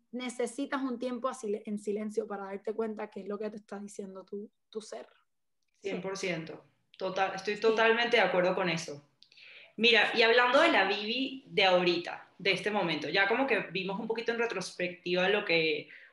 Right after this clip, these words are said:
Speaker 2: cómo había sido tu, tu experiencia en todo el emprendimiento, encontrar tu pasión, etcétera. Cuéntame ahora, en estos momentos con tu, con el Life Whispers podcast,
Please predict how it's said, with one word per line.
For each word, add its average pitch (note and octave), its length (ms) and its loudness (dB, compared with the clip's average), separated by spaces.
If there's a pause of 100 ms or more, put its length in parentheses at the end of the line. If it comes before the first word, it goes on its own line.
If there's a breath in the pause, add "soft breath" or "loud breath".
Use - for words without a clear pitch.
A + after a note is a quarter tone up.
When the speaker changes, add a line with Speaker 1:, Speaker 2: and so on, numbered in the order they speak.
(140 loud breath)
Speaker 2:
cómo F#3+ 220 -2
había G#3 240 2
sido G#3+ 340 0
tu, F#3+ 640 -2
tu G3+ 140 -2
experiencia G3 1160 0
en G#3+ 120 -4
todo F#3+ 180 -2
el G3 120 -2
emprendimiento, G3 720 -2
encontrar F3 380 -4
tu - 120 -8
pasión, G3+ 540 -4
etcétera. - 540 -8 (760 loud breath)
Cuéntame C#4 380 4
ahora, G#3 600 4 (380)
en A3+ 200 4
estos A#3 300 0
momentos G#3 440 0
con A3+ 220 -2
tu, F#3+ 180 -2 (240)
con G3 200 -4
el F3+ 340 0
Life G3 320 2
Whispers G#3+ 480 -6
podcast, F#3+ 680 -6